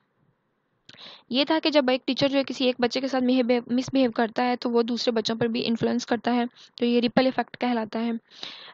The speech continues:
अ, muscles, tissues and blood are composed of protein। Specific objectives are related to classroom subject।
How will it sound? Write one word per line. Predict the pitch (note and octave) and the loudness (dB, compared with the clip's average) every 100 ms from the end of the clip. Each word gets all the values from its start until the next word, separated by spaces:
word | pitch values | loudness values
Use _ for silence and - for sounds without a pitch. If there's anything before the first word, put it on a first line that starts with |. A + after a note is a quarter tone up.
| - | 4
अ, | B3 B3 | 6 6
muscles, | B3 C4 D4+ - | 4 2 0 0
tissues | B3+ C4+ C4 | -2 -2 0
and | C4 A3+ | 0 2
blood | A#3 B3 | 2 2
are | B3+ B3 | 0 0
composed | A#3 A3+ A3 A#3 A#3+ | 0 2 2 2 2
of | D4 - - | 2 2 2
protein। | G#3+ G#3 G#3+ G#3 G#3 - - - - | 2 0 -2 -6 -8 -16 -20 -8 2
Specific | B3+ C4 D4 D#4 | 2 2 -2 0
objectives | A#3+ B3 - C4+ | 2 0 0 -2
are | C4+ | 0
related | C4 A#3 G#3+ B3+ D4+ | 2 0 0 0 0
to | |
classroom | - B3 A3 - A3+ A3 | 0 -2 -2 -2 -2 -2
subject। | A3 G3+ G#3 - | -4 -4 -6 -6